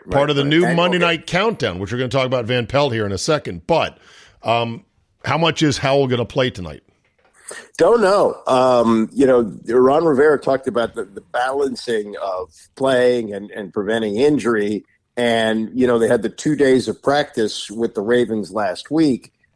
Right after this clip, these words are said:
Speaker 2: And the move seems to be that teams are putting more emphasis on those joint practices than they are on the game. So I wouldn't be surprised if Howell plays only a couple of series tonight and then calls it a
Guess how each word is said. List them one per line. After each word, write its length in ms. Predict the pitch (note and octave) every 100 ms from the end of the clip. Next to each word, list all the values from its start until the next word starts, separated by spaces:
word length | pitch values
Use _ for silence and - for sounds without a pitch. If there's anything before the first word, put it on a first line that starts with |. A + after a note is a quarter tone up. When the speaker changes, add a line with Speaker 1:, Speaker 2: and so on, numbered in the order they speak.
| -
Speaker 2:
And 420 | A2 A2+ A2 A2 -
the 140 | A2 G#2+
move 380 | B2+ F3+ F3+ -
seems 380 | - D3 C3 -
to 80 |
be 420 | G2+ B2 A#2+ A#2+ A2
that 340 | A2+ A2 -
teams 340 | C#3+ C#3+ B2+ A#2+
are 80 |
putting 320 | - C3 B2 A2
more 260 | B2 B2
emphasis 540 | B2 A2+ A#2 - A2 A#2
on 120 | A2
those 200 | G2+ -
joint 320 | - A#2+ A2+
practices 840 | - B2+ C3+ - - G2+ F#2+ - - _ _
than 160 | A2 G#2+
they 100 | G#2
are 240 | G#2 A2+
on 80 | G#2
the 80 | F2+
game. 300 | B2+ C3 A2
So 140 | -
I 100 | B2
wouldn't 240 | G3+ F3 D3
be 100 | C#3+
surprised 560 | - - C3+ C#3 A#2+
if 100 | G#2+ -
Howell 200 | A#2 A#2
plays 280 | A#2+ G#2+ G#2+
only 200 | G#2 F2+
a 40 |
couple 260 | - A#2 G2
of 80 | -
series 420 | A2+ G#2 G2 -
tonight 280 | F#2 F2 -
and 80 | F#2
then 80 | F2+
calls 320 | - F#2+ -
it 80 |
a 80 | F2